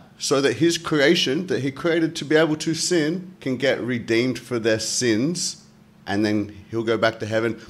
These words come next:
And if you don't believe this, you'll go to hell. You'll go to hell. So make sure you go to church, make sure you follow the dogma, spread the word, and don't forget the donation trays. <clears throat> Is he being paid by the meat industry?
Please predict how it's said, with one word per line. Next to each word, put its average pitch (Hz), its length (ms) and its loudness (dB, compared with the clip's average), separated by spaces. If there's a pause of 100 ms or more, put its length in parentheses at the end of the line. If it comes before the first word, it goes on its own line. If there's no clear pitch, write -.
(120)
And 110 160 0
if 123 100 -2
you 151 60 0
don't 185 200 4
believe 165 340 6
this, 151 380 2
you'll 117 200 4
go 117 180 8
to 104 100 8
hell. 95 340 0 (640)
You'll 113 160 2
go 110 160 8
to 104 80 6
hell. 95 340 2 (100)
So - 120 -10
make 120 160 0
sure 151 140 -2
you 143 80 -4
go 135 140 0
to 135 80 -2
church, 143 500 -2 (180)
make 110 160 -4
sure 127 160 -2
you 120 320 0 (520)
follow 139 380 4
the 135 100 0
dogma, 131 500 2
spread 143 480 0
the 143 80 -2
word, 117 460 2 (120)
and 98 300 0
don't 151 220 2
forget 151 480 0
the 127 420 0 (1300)
donation 117 560 4
trays. 71 500 -4 (2000)
<clears throat> - 560 -2
Is 143 120 2
he 165 100 4
being 165 200 4
paid 156 320 2
by 151 120 4
the 120 80 0
meat 131 220 4
industry? 139 480 0